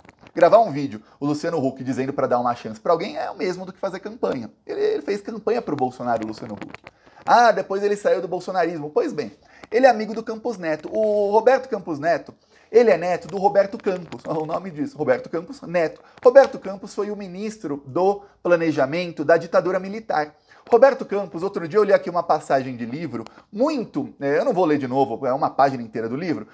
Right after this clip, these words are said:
mas eu vou, ma-, mas eu vou te, te resumir aqui. A passagem do livro é um livro sobre a ditadura, mostrava o seguinte: mostrava que o Roberto Campos, o avô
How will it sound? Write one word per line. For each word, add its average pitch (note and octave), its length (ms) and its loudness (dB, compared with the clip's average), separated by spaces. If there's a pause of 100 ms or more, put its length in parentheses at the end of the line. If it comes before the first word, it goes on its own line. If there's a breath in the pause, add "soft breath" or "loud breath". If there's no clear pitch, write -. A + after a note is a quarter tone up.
(140 soft breath)
mas F#3 180 2
eu G#3 100 8
vou, E3 480 -2 (640)
ma-, D3 320 -6
mas D#3 160 2
eu E3 100 4
vou D#3 140 0
te, D#3 320 -10
te C#3+ 360 2
resumir D3+ 400 -2
aqui. E3+ 280 -2
A - 40 -4
passagem A#3 360 2
do E3+ 100 -2
livro C#3+ 360 -2 (180 loud breath)
é D#3+ 60 0
um D#3+ 80 0
livro E3+ 240 0
sobre C#3 220 -2
a - 20 -2
ditadura, B2+ 680 0 (220 loud breath)
mostrava E3+ 440 4
o D#3+ 40 -8
seguinte: C#3+ 440 -12
mostrava D3+ 400 0
que F#3+ 300 -10
o D3+ 560 0
Roberto C3 420 2
Campos, D#3 480 -6
o A#2+ 140 2
avô C3+ 440 2